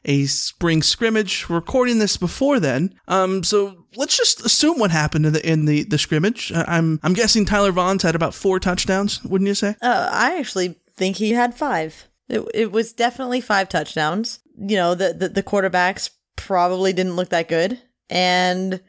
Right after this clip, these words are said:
Speaker 2: you know, Porter Gustin probably looked like a monster.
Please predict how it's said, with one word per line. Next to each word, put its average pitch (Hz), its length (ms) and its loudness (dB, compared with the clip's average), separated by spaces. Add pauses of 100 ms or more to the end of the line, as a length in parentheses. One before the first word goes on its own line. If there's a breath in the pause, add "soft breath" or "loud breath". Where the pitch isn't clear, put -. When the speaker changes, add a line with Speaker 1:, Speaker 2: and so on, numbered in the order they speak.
Speaker 2:
you 240 120 2
know, 220 80 2
Porter 262 320 0
Gustin 277 340 -2
probably 151 560 0 (180)
looked 180 180 -2
like 170 120 0
a 160 60 -2
monster. 151 520 -4